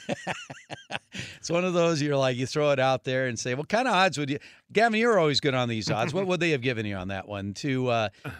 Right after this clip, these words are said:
make a preseason bet? I'm gonna, I'm, I'm gonna do a parlay. I'm gonna do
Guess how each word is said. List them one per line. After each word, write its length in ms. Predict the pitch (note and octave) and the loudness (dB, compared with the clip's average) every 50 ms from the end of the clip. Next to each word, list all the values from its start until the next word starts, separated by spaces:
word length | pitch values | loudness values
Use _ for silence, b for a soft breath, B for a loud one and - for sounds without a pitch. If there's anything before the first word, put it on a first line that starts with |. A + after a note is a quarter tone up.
| B B - | B B 0
make 200 | C#3+ E3+ F3 D#3+ | 2 2 4 4
a 100 | D3+ - | 2 0
preseason 1040 | - - - G#3 A#3+ B3+ A#3 - - - G3 G#3+ G#3 G3+ F#3+ D#3 - E3+ D3+ C#3 A2 | 0 -2 0 0 2 2 2 2 2 2 2 2 2 0 2 2 0 0 0 2 2
bet? 220 | D3 C#3+ C3+ C3 | 4 4 6 4
I'm 100 | C3+ D3+ | 4 2
gonna, 180 | E3+ F3 F3+ F3 | 2 0 2 2
I'm, 140 | F3 G3+ G#3+ | 2 2 4
I'm 160 | F#3+ G3 G#3+ | 2 2 2
gonna 120 | A3+ G#3+ | 2 0
do 220 | F3 G#3 G#3+ G3+ F3+ | 0 2 2 2 2
a 60 | D3+ | 2
parlay. 480 | - - D#3+ E3 E3+ D#3+ D#3 C#3+ C#3 | 0 -2 0 2 2 2 2 2 2
I'm 140 | C#3+ D#3+ D#3 E3+ | 2 0 0 0
gonna 160 | F3+ F#3 F#3 | 0 -2 -2
do 340 | D#3 F3+ F3+ F3 E3+ D#3 | 0 2 2 4 2 0